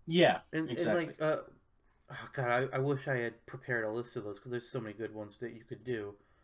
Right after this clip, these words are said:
Speaker 1: Mm-hmm.
Speaker 2: But, hey, maybe have Donkey Kong wear, uh, D K Junior's shirt.
Speaker 1: Yep. <laughs>
Speaker 2: There's, there's something.
Speaker 1: Yep.
Speaker 2: Uh, and, like, on, on the nature of some bosses, just to throw a few more out there. The Guard Scorpion from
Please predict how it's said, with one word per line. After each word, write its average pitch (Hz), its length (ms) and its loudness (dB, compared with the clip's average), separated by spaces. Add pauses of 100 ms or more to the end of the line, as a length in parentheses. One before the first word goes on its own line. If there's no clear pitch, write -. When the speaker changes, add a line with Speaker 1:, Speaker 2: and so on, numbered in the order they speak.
(180)
Speaker 1:
Mm-hmm. 107 220 0 (100)
Speaker 2:
But, 143 320 2
hey, 226 220 -4 (120)
maybe 202 240 0 (100)
have 180 240 0
Donkey 156 340 -4
Kong 143 360 -2
wear, 127 500 0
uh, 117 280 -2 (100)
D 127 220 -14
K 131 120 0
Junior's 147 420 -6
shirt. - 440 -6 (1200)
Speaker 1:
Yep. 110 560 2
<laughs> - 20 -
Speaker 2:
There's, 359 340 6
there's 175 240 0
something. 208 400 -4 (1080)
Speaker 1:
Yep. 190 200 6
Speaker 2:
Uh, 147 140 6
and, 170 120 0
like, 165 240 0
on, 156 140 -2
on 165 140 -4
the 170 80 -4
nature 160 240 -4
of 135 80 -2
some 135 140 -6
bosses, 135 300 -2
just 123 160 -12
to 127 80 -2
throw 135 200 0
a 120 40 -4
few 127 180 -6
more 113 220 -4
out 113 220 -4
there. 101 240 -6 (280)
The 120 100 -4
Guard 151 320 0
Scorpion 127 460 -4
from - 140 -20